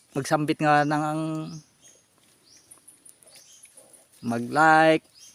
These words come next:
mag-share, mag-subscribe, tapos mag-follow, di ko po nababanggit kasi nahihiya po ako doon. <laughs> Kaya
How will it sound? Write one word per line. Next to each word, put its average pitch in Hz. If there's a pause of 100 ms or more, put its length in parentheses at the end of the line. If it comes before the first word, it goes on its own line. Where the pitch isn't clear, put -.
mag-share, 156 (160)
mag-subscribe, 143 (480)
tapos 123
mag-follow, 143 (240)
di 131
ko 156
po 170
nababanggit 156 (240)
kasi 143 (1900)
nahihiya 160
po 147
ako 135
doon. 143 (720)
<laughs> -
Kaya 127